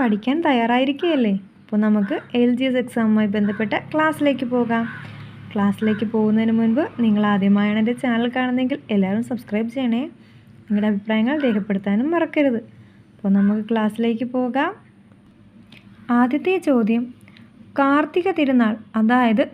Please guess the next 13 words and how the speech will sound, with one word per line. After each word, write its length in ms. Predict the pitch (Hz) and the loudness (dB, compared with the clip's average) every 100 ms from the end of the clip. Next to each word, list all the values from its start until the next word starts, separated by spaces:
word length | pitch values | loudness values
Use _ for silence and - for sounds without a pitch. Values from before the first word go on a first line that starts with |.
| 240 | 2
ധർമ്മരാജാവ് 880 | 247 262 311 302 254 220 220 208 208 - - - | 4 4 2 4 4 4 2 0 -2 -8 -20 -2
തിരുവിതാംകൂറിൽ 840 | 240 233 240 269 311 285 269 269 269 220 | 0 2 2 2 0 0 0 0 -2 0
അധികാരത്തിൽ 680 | 214 240 247 262 277 330 | 2 4 4 4 2 0
വന്നത് 380 | 302 247 226 262 254 | 2 2 4 0 0
ഏത് 300 | 240 233 262 | 2 2 2
വർഷത്തിലാണ്? 880 | 330 294 277 254 247 226 202 196 - - - - - - - - | 2 0 0 -2 2 2 4 2 -2 -14 -20 -20 -20 -20 -6 0
ആൻസർ 540 | 226 233 233 226 349 - | 2 4 2 2 0 2
ആയിരത്തി 540 | 240 240 247 247 247 247 | 2 4 4 4 2 2
എഴുന്നൂറ്റി 640 | 233 220 226 208 339 - - | 4 4 2 2 -2 -4 0
അൻപത്തി 600 | 214 214 214 214 311 - | 4 4 4 2 -2 0
എട്ട്. 360 | 285 262 - 202 - _ - - - _ _ _ _ - | 0 0 0 -4 -6 _ -20 -20 -20 _ _ _ _ -4
അടുത്ത 300 | 226 240 349 | -2 0 0
ചോദ്യം, 480 | 339 311 254 277 | 2 2 2 0